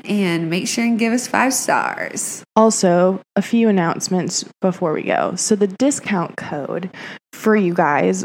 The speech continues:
Speaker 2: will be C R E D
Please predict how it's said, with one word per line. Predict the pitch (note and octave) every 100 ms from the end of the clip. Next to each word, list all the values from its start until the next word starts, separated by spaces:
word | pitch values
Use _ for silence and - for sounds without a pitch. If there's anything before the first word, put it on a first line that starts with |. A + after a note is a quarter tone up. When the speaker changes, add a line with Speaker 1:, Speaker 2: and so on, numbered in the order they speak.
| -
Speaker 2:
will | G3+ F#3+ F#3
be | F#3+ F#3 F3+ F3 E3+ E3 - _ _
C | - - A3 A#3 B3+
R | G3 F3+ F3+ F3+ F#3 F3+ _
E | - A3 F#3+ F3 E3+ F3+ _ _ -
D | F#3 F3+ F3+ F#3+